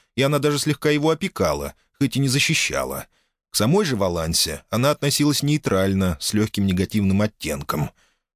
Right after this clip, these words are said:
Хорошо хоть, что Мутина тоже своего рода дочь матери, как и все муты, поэтому вполне могла спокойно выживать среди остальных детей матери. Нет, это не значит, что не надо с осторожностью относиться ко всему вокруг.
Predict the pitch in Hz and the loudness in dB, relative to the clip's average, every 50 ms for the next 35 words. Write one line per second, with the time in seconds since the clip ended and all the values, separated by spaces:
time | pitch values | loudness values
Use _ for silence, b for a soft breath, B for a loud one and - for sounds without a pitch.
0 | _ _ - 135 170 - 226 220 220 208 160 - - - 175 160 170 202 233 220 | _ _ -2 -2 0 0 0 0 0 -2 -2 -2 -2 0 0 2 2 2 0 0
1 | - 110 87 82 82 - 160 175 156 135 - - 113 107 98 98 104 104 107 101 | 0 -2 -2 -2 -2 0 0 2 2 0 0 0 0 0 2 2 2 2 2 0
2 | 90 90 85 104 110 104 - - 110 104 87 85 - - 78 73 117 - b b | 0 -2 0 0 0 0 0 0 0 0 0 -2 -4 -4 -6 -6 -6 -8 b b
3 | b b - 104 - - 143 - - - 107 80 78 90 98 92 - - 76 73 | b b -6 -4 -2 -2 0 0 0 0 0 0 0 0 0 -2 -2 -4 -6 -10
4 | 71 - _ _ _ _ _ - - 98 104 101 101 107 113 101 - - 113 113 | -10 -12 _ _ _ _ _ -6 -4 -2 -2 0 0 0 0 0 -2 -2 0 0
5 | 120 123 120 120 113 104 113 113 - - 107 98 - 113 110 107 98 98 104 110 | 0 2 0 0 0 0 0 -2 -2 -2 -4 -4 0 0 0 2 2 0 0 0
6 | 127 120 120 98 82 - - - 87 82 92 87 82 - - 90 90 92 90 76 | 0 2 0 0 -2 -2 -6 -6 -4 -2 -2 -2 -2 -2 -2 0 0 0 -2 -2
7 | 76 90 78 - 92 87 92 92 90 85 76 76 - - - 78 76 73 - b | -4 -4 -4 -2 0 0 2 2 2 0 -2 -4 -6 -6 -6 -4 -4 -6 -8 b
8 | b b b b b b _ - 87 98 90 82 - - - 98 120 151 135 147 | b b b b b b _ -2 0 0 0 -2 -4 -4 -2 0 0 0 2 2
9 | 170 185 190 - - 85 - - - 101 98 98 98 101 95 80 90 - - 90 | 2 2 2 0 -2 -4 -4 -4 -2 0 0 2 2 2 0 0 0 -2 -2 -2
10 | - - - 107 95 80 82 90 - - - 92 87 - 95 - - 101 - - | -2 0 0 0 0 0 -2 -4 -4 -2 -4 -4 -2 -2 -2 -2 -2 -2 -2 -4
11 | 92 - 92 - - 101 98 98 98 107 123 - - - 80 71 - - - - | -4 -4 -4 -2 0 0 0 0 0 0 -2 -2 -4 -6 -6 -6 -6 -8 -8 -8